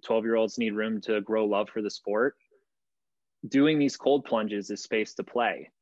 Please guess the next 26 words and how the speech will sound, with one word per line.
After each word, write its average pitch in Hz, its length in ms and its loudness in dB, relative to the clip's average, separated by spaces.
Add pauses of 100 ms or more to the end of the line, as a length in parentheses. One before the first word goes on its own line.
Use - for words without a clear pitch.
When 117 140 -2
my 123 160 2
wife 131 300 2
and 127 80 -2
I 117 120 -2
travel 113 360 -4
somewhere 107 400 -8
for 110 200 -6
a 101 60 -4
trip, 117 360 -4 (520)
I 113 100 2
like 113 260 -2
to 120 80 -12
seek - 280 -6
out 113 280 0
whatever 104 340 -4
body 113 300 -2
of 107 80 -6
water 107 280 -4
I 98 60 -2
can 104 160 -12
find 107 300 -8
and 95 100 -12
hop 101 240 -6
in 113 140 -4
it. 78 160 -16